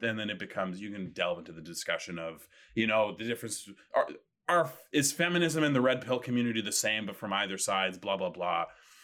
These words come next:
et cetera, et cetera, rabbit hole, rabbit hole. But I think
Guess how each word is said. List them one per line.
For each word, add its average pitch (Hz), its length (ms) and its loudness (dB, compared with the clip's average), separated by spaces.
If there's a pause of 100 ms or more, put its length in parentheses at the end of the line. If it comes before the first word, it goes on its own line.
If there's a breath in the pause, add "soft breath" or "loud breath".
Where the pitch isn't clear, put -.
(280 loud breath)
et 107 80 2
cetera, 131 300 2
et 113 80 -2
cetera, 117 320 4
rabbit 110 300 0
hole, 107 120 0
rabbit 92 280 0
hole. 95 180 0 (560 loud breath)
But 190 260 2
I 139 120 0
think 160 340 0